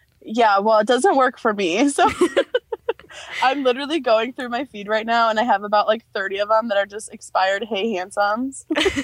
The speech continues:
Speaker 2: Oh, no.
Speaker 1: So I think it's time to try <laughs> something new.
Speaker 2: So I got this funny opener from a guy the other day. And
Speaker 1: Yeah.
Speaker 2: he, this is verbatim what he said. Like, I have it right in front of me. He goes, "All right,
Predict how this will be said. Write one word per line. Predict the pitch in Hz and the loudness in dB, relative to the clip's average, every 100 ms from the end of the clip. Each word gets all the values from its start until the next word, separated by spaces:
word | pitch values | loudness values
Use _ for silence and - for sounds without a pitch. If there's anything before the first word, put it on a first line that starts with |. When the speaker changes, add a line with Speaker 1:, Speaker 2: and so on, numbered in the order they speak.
| 370 359 403 302 | -2 -2 -2 -2
Speaker 2:
Oh, | - 262 294 | -2 -2 0
no. | 285 277 | 0 2
Speaker 1:
So | 294 240 233 226 254 - _ _ - - | 4 4 6 4 2 -6 _ _ -8 0
I | 262 | 0
think | 262 247 | 0 -2
it's | 254 - | -2 -2
time | 269 214 214 | 0 0 0
to | 226 | -2
try | - 294 | 0 0
<laughs> | |
something | - 320 - 254 214 | 0 -2 -4 -6 -4
new. | 190 - - 262 _ - - - | -4 -4 -6 -8 _ -20 -16 -6
Speaker 2:
So | - 247 214 202 - - _ _ _ _ _ _ - | 0 2 4 2 0 -6 _ _ _ _ _ _ -6
I | 233 | -2
got | 233 240 | 0 0
this | 254 - | 0 0
funny | 226 220 170 | 0 0 0
opener | 190 202 196 233 | 0 2 0 0
from | 240 220 | -2 -2
a | |
guy | 208 165 120 | -2 -2 0
the | 190 | -2
other | 190 214 | 0 -2
day. | 233 220 214 226 262 _ _ _ _ _ - | 0 0 0 -2 -6 _ _ _ _ _ -2
And | - | 0
Speaker 1:
Yeah. | 110 220 247 | 4 2 0
Speaker 2:
he, | - | -2
this | 247 - | -2 0
is | 226 202 - _ _ _ _ _ - | -4 -6 -16 _ _ _ _ _ -10
verbatim | 202 240 254 240 208 202 | 0 2 4 2 2 0
what | 208 214 | 0 -2
he | 214 | -2
said. | 196 185 | -2 0
Like, | 196 185 | -2 -2
I | |
have | 190 196 202 | -2 -2 -2
it | 214 | 0
right | 202 - | 0 -2
in | 220 | -2
front | 196 185 | -4 -4
of | 190 | -2
me. | 175 180 - - - - _ _ - | -2 -2 -10 -18 -20 -20 _ _ -4
He | 277 | 0
goes, | 254 220 - - | 2 2 0 0
"All | 233 | 2
right, | 226 190 185 | 2 2 -2